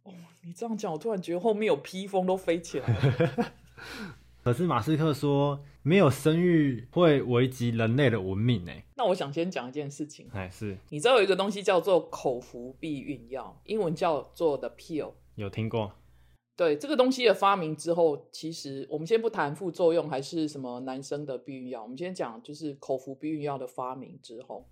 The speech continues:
Speaker 2: 嗯。
Speaker 1: 让女性得到了性爱跟生育两者的自由。
Speaker 2: 嗯。
Speaker 1: 而且让这两者分离这样子。
Speaker 2: 嗯，因为女生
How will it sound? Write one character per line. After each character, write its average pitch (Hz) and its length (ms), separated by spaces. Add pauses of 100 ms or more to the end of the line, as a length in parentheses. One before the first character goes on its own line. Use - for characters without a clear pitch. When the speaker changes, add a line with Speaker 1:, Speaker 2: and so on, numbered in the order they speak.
Speaker 2:
嗯。 113 300 (160)
Speaker 1:
让 180 360
女 139 200
性 147 300
得 135 180
到 139 280
了 107 240
性 - 500
爱 143 180
跟 143 240
生 143 240
育 143 320
两 131 240
者 139 220
的 - 320 (140)
自 143 240
由。 - 200 (180)
Speaker 2:
嗯。 120 300 (260)
Speaker 1:
而 170 100
且 180 120
让 180 220
这 208 120
两 175 260
者 147 200
分 170 460
离 131 240
这 135 80
样 127 180
子。 - 120
Speaker 2:
嗯， 110 360
因 156 120
为 190 80
女 139 100
生 151 300